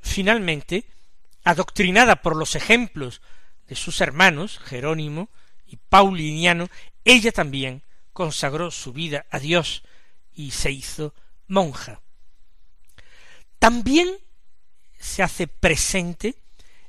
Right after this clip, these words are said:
en la historia y en los escritos de Jerónimo una abuela suya,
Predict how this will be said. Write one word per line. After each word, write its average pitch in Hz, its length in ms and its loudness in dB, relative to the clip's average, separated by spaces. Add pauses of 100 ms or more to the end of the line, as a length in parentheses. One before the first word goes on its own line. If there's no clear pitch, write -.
(120)
en 139 360 -4
la 143 80 -2
historia 196 600 4
y - 20 6
en 151 80 4
los - 180 -2
escritos - 800 0 (500)
de 151 120 0
Jerónimo 180 560 0 (960)
una 226 440 0 (480)
abuela 175 680 0 (280)
suya, 110 520 -4